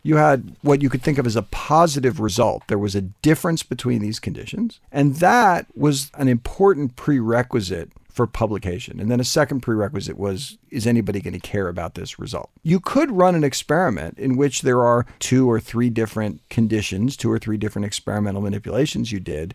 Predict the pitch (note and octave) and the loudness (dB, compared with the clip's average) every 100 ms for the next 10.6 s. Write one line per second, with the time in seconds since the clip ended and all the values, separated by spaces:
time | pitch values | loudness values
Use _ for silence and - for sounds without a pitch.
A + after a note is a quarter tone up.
0 | - C3 C3+ C#3 - D#3 D3 D3 D3 E3+ | -2 4 6 4 4 2 4 4 6 6
1 | G3 E3+ - D#3 D3+ C#3+ F3 - - - | 6 2 0 -2 0 2 2 0 -4 -14
2 | _ - - - - D3 G2+ - E2+ E2+ | _ -12 -10 -6 -2 -2 -4 -8 -8 -8
3 | G2 G#2 F#2+ F2 E2+ F2 - - - E4+ | -6 -4 -4 -4 -6 -8 -12 -4 0 2
4 | - - - - _ _ D3+ G#3+ - C4 | 0 -8 -16 -20 _ _ 2 2 2 -2
5 | - C3+ A#2 B2+ A#2+ B2+ D#3+ A3 G3 A2+ | 0 0 2 4 4 4 6 6 6 2
6 | F#2 F2 B1 - _ F#3 A#2 C#3+ D3 B2 | -2 -4 -8 -12 _ -4 0 2 2 4
7 | B2+ A#2+ - A#2+ A2 G#2+ - - A#2 - | 0 0 -2 -2 0 -4 -4 -4 -6 -2
8 | C3 B2 - B2+ A#2 G#2+ G2+ - A#2+ G#2+ | 0 0 0 2 2 0 -6 -2 -4 -4
9 | - - - G#2 A2 A#2 - - _ - | -8 -14 -2 0 2 0 -4 -14 _ -14
10 | - - E2 - F2+ | -10 -8 -10 -10 -12